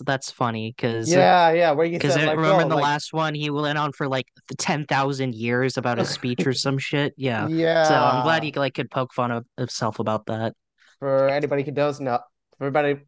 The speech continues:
Speaker 2: for, for anybody who doesn't know, he basically said, "Oh, like, this, uh, this new Call of Duty campaign is longer than my actual speech." <laughs> I thought that was funny. Yeah, so to go over
Speaker 1: Yeah.
Speaker 2: the winners,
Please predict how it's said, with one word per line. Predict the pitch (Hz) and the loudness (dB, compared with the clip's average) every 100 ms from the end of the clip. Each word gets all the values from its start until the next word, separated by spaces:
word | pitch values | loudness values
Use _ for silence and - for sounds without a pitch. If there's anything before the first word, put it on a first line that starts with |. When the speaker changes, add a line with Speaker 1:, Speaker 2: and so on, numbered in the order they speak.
| _ | _
Speaker 2:
for, | 139 147 - | -4 -4 -4
for | |
anybody | 143 143 143 | -4 -2 -4
who | 139 123 | -4 -2
doesn't | 143 143 117 | -2 -2 -4
know, | 113 117 120 | -2 -2 -2
he | 123 | -4
basically | 143 139 147 143 143 | -4 -2 -4 -4 -6
said, | 139 143 131 123 _ _ | -2 0 0 0 _ _
"Oh, | 143 147 | 0 2
like, | 123 127 117 | 2 -2 -4
this, | 135 - | -6 -4
uh, | |
this | 110 135 139 | -4 -4 -2
new | 156 156 143 | 0 0 0
Call | 147 151 | 0 0
of | 143 | 0
Duty | 135 143 139 | -2 -4 -4
campaign | - 131 135 135 123 | -4 -4 -2 -4 -4
is | 113 | -8
longer | 120 139 139 135 127 | -4 -2 -2 -2 -2
than | 127 131 123 | 0 -2 0
my | 127 | 0
actual | 135 135 147 127 | 0 -2 -6 -10
speech." | - 151 147 - - - | -8 -6 -6 -8 -10 -12
<laughs> | _ _ _ _ _ _ _ - - | _ _ _ _ _ _ _ -20 -20
I | 254 240 - - 147 | -8 -2 -2 -4 -8
thought | 285 | -2
that | 156 | 0
was | 117 - | -2 -4
funny. | 123 117 113 - _ - | -8 -6 -8 -10 _ -2
Yeah, | 160 | 0
so | 131 160 | 2 -2
to | 151 | 0
go | 156 285 302 | 2 2 2
over | 147 | 0
Speaker 1:
Yeah. | 123 107 | 0 0
Speaker 2:
the | 170 | -2
winners, | 202 170 156 165 | -2 0 0 -2